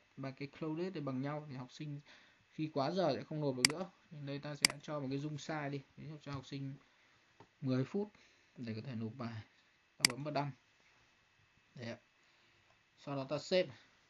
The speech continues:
Đây là lập lịch đúng không ạ? Đây ta sẽ bấm xếp và để nó lưu cái bài tập này lại. Ở đây là vì ta bấm vào xếp nên nó mới chỉ lưu lại thôi đúng không ạ? Chứ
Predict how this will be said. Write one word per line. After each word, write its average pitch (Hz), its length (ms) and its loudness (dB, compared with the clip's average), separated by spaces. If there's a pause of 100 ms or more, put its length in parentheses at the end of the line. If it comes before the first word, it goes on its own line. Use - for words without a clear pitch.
(800)
Đây 139 120 -2
là 139 80 2
lập 127 220 4
lịch 123 200 2
đúng 117 120 0
không 139 80 -4
ạ? - 120 -16 (1120)
Đây 135 220 -8
ta 135 100 -6
sẽ 131 240 -8
bấm 123 140 -6
xếp 175 200 -2
và 165 120 -6
để 117 200 -4
nó 110 140 -4
lưu 143 280 0
cái 135 80 -2
bài 143 160 -4
tập 113 140 -6
này 104 100 -6
lại. 107 140 -8 (560)
Ở 135 100 -2
đây 175 160 6
là 175 80 6
vì 156 200 8
ta 175 180 8
bấm 170 200 8
vào 196 80 4
xếp 240 260 2
nên 185 120 2
nó 170 60 2
mới 180 120 2
chỉ 165 120 4
lưu 170 240 12
lại 147 240 6
thôi 156 140 2
đúng 151 100 0
không 160 100 0
ạ? 123 100 -2
Chứ - 100 -4